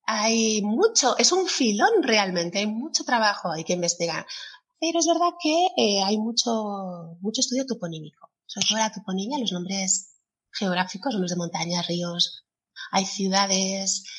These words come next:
nombres de pueblos que están debajo de una montaña que se parecen en la, en la geografía. Entonces,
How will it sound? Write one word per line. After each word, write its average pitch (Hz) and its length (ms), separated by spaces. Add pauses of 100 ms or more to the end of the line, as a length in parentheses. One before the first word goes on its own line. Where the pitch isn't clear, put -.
(140)
nombres 196 480
de 185 380 (560)
pueblos 220 300
que - 80
están 208 200
debajo 196 340
de 190 120
una 196 140
montaña 190 400
que 185 120
se - 240
parecen 180 640 (440)
en 165 200
la, 151 460
en 180 80
la 165 100
geografía. 180 560
Entonces, 202 560